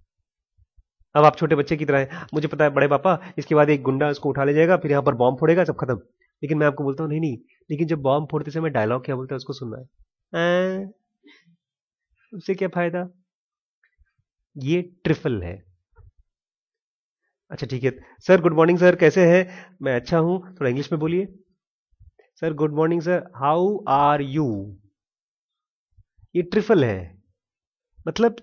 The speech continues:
छोटी सी बोरिंग चीज। <clears throat> अब भैया का काम बड़ा ट्रिफल वाला काम है। आप पूछ रहे थे ना, खान एकेडमी के वीडियोज़ आप डाउनलोड कर रहे हैं ढेर सारे, ये करीब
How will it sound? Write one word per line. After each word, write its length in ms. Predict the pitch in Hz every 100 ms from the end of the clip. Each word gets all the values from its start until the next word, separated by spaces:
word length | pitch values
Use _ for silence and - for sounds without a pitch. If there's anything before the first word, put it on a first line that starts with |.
| -
छोटी 340 | - 165 196
सी 180 | 185 202
बोरिंग 420 | 139 123 135 139
चीज। 340 | 139 113 92 - - _ _ _ _ _ _ _ _ _ _ _ _ -
<clears throat> 0 |
अब 720 | 180 135 - - _ _ -
भैया 220 | 131 156
का 100 | 156
काम 280 | 147 135 147
बड़ा 160 | 139 139
ट्रिफल 340 | - 135 156
वाला 160 | 127 110
काम 300 | 117 110 113
है। 80 | 113 _ _ _ 127
आप 140 | 127
पूछ 160 | 156 160
रहे 60 |
थे 140 | 143 226
ना, 60 | 233 - _ _
खान 200 | 123 131
एकेडमी 320 | 135 131 127 139
के 120 | 131
वीडियोज़ 360 | 113 120 120
आप 200 | 117 110 - _ - _ _ -
डाउनलोड 340 | 120 123 131
कर 100 | 123
रहे 160 | 117 113
हैं 100 | 107
ढेर 140 | 117
सारे, 280 | 113 110 120 - _ _ _
ये 100 | 151 139 - _ _ _ _ -
करीब 200 | 135